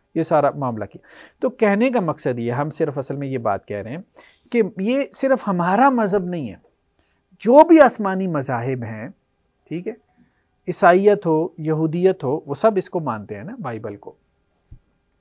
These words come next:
यहूदी इंजील को नहीं मानते, लेकिन ईसाई तो तौरात को मानते हैं। तो ये तो तौरात है, किताब पैदाइश है। तो ये सब इस बात को मानते हैं कि नज़रिया तख्लीक है, कि अल्लाह ने ही पैदा किया।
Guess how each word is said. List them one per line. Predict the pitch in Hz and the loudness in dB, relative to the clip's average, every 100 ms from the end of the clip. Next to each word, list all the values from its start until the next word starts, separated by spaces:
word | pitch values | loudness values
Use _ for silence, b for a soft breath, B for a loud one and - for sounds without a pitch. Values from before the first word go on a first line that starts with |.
| _ _ _ - | _ _ _ -6
यहूदी | 165 165 185 240 | -2 0 0 0
इंजील | 208 180 240 226 | 0 2 2 4
को | 220 | 2
नहीं | 180 | 2
मानते, | 127 104 95 80 _ 151 | -4 -6 -12 -18 _ -4
लेकिन | 160 175 | -2 0
ईसाई | 165 175 208 | 2 6 6
तो | 233 247 | 8 4
तौरात | 247 196 196 202 | 4 6 6 6
को | 233 | 2
मानते | 202 190 185 | 0 -2 -4
हैं। | 185 220 | -10 -8
तो | 151 | -2
ये | 175 | 0
तो | 185 | 0
तौरात | 202 185 180 180 | 2 6 8 8
है, | 160 - - - _ _ _ _ 165 | 2 -8 -18 -20 _ _ _ _ 0
किताब | 165 175 185 | 4 4 2
पैदाइश | 160 139 127 127 | 0 0 -2 -4
है। | - - _ _ _ _ _ _ _ _ _ _ _ _ _ | -14 -16 _ _ _ _ _ _ _ _ _ _ _ _ _
तो | 139 - | -12 -8
ये | 175 226 | 0 2
सब | 226 226 214 185 | 4 2 2 -4
इस | 175 | 0
बात | 175 165 | 2 2
को | 175 | 0
मानते | 160 139 139 | -6 -6 -4
हैं | 165 | -4
कि | 156 | -4
नज़रिया | 139 131 127 120 | -6 -6 -4 -4
तख्लीक | 113 - 104 90 - | -6 -10 -14 -16 -18
है, | - - _ _ _ _ _ _ _ _ _ _ | -20 -20 _ _ _ _ _ _ _ _ _ _
कि | _ 165 | _ -8
अल्लाह | 156 170 | -2 0
ने | 151 | -2
ही | 135 123 | -6 -10
पैदा | 95 85 92 | -12 -12 -16
किया। | - 151 | -20 -20